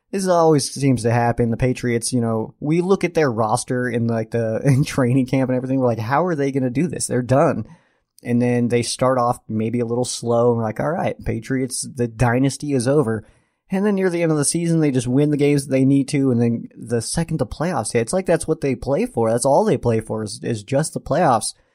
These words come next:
And then they just come in like a wrecking ball and just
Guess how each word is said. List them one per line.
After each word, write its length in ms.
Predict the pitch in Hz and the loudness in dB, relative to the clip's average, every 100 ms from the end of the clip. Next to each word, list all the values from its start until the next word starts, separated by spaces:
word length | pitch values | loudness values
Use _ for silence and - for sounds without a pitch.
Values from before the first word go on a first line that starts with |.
| _ _ - | _ _ -6
And 120 | 113 | -2
then 120 | 139 | 2
they 120 | 143 120 | 2 0
just 160 | 117 | -2
come 220 | - 139 | -4 -2
in 160 | 143 135 | 0 0
like 160 | 127 123 | 0 -2
a 100 | 113 | -2
wrecking 380 | 147 185 123 | -2 0 0
ball 300 | 113 110 110 | 0 0 -2
and 200 | 113 110 | -4 -4
just 280 | 107 120 - | -4 -4 -8